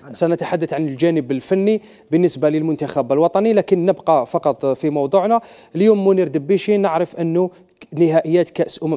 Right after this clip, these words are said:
Speaker 2: إفريقيا اللي تلعب خطرة في، في سنتين، يعني التحضير ديالها ما يكونش في شهر أو شهرين. الاتحادية اليوم جديدة، أنت كنت يعني أمين العام للاتحادية السابقة، يعني الاتحادية السابقة هل بدات مشات باشرة التحضيرات،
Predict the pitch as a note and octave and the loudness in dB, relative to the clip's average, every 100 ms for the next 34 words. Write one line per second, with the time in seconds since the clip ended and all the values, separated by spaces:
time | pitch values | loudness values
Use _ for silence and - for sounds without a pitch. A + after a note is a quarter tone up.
0 | D#3+ - E3+ F3+ F3+ E3 - C#3+ C#3 - | -4 -2 -2 0 0 -2 -2 -4 -2 -4
1 | D#3+ D3+ C3+ - C3 A#2 A2+ A2 G#2+ G#2 | 0 0 0 -2 -2 -2 -2 -2 -4 -8
2 | F#2+ - E3 D#3+ C3+ G3 A#3 A#3+ - - | -10 -4 -2 0 0 2 0 0 -12 -20
3 | _ - E3 G#3 G3 F3 G3+ F3+ G3+ A3+ | _ -4 0 0 0 0 2 4 2 2
4 | F#3+ B3+ - G3+ - G3 B3+ - _ G#3 | 0 -2 0 -2 2 0 0 -4 _ 0
5 | G3 E3 C3+ A2 - F#3+ G#3 F#3+ E3+ G3 | 0 -2 -4 -4 -4 0 0 0 -2 -2
6 | G#3 G3+ D3 C3 C#3+ A2 F2+ A2+ B2 F#3+ | 0 0 0 0 0 0 -6 -8 0 2
7 | F3+ A#3 - - - - _ D#3 F#3+ F3+ | 2 -2 -2 -10 -20 -20 _ 2 2 2
8 | F#3 F#3+ F3+ D#3+ G#3+ F#3+ F3+ - E3 D#3+ | 0 2 0 0 0 -2 -4 -6 -6 -4
9 | D#3+ F#3 F3+ - D#3 A#2+ A2 A#2 D#3 E3+ | -2 -2 0 0 0 0 -4 -2 -2 -2
10 | E3 D#3 D3+ D3+ C#3+ E3 D#3 D3 F#3 F#3+ | -6 -6 -4 -2 -2 -2 -2 0 -2 -2
11 | - _ _ - - - G3 A#3 C#3+ C3+ | -10 _ _ -20 -20 -2 2 2 0 4
12 | G3 F#3+ D#3+ - F#3 F3 C3 E3+ F3 D#3+ | 4 4 0 -2 0 0 0 -2 -2 -6
13 | - - - D3 E3 F#3 | -6 -10 -4 0 2 0